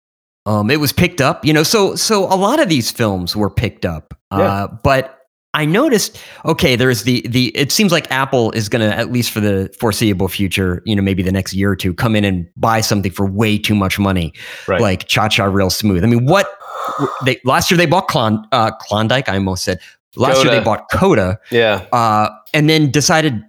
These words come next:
Speaker 1: to release it barely in, uh, movie theaters.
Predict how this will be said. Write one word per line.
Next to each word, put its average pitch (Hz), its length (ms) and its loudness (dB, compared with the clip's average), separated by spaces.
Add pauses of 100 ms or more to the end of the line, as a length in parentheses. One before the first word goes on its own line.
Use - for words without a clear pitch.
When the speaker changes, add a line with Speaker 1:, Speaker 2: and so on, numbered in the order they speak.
Speaker 1:
to 135 180 -2
release 127 400 0
it 101 220 -6
barely 120 460 0
in, 110 400 2
uh, 104 260 -2
movie 117 260 2
theaters. 92 440 -4